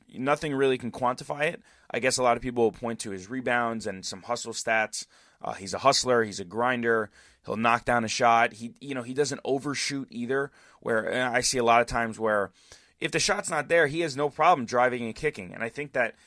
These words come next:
in an offense where you have guys like Jalen Brunson and you have guys like Julius Randle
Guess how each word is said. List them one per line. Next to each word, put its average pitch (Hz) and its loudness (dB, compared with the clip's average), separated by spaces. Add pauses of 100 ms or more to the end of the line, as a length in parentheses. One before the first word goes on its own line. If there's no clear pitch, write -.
(160)
in 127 -4
an 117 -4
offense 139 0
where 120 -4
you 120 2
have 120 0
guys 113 2
like 107 -4
Jalen 110 -4
Brunson 101 -6
and 95 -14
you 101 -10
have 110 -2
guys 113 0
like 107 -6
Julius 110 -4
Randle 104 -2